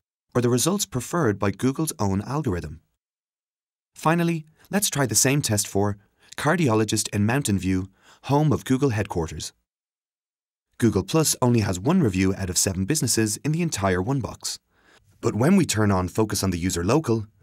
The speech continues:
we see two hundred seventy-four reviews. Focus on the User local shows that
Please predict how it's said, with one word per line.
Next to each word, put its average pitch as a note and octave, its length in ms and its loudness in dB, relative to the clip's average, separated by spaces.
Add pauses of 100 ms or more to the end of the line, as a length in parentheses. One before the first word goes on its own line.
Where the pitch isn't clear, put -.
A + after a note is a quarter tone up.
(140)
we G#2+ 80 2
see G2+ 180 2
two E3 300 0
hundred C3+ 320 0
seventy-four G#2 560 0
reviews. E2+ 480 -2 (720)
Focus G#3 340 2
on C3 80 4
the A2 60 4
User E3 300 2
local G#2+ 420 2
shows F3 360 2
that A2 120 -2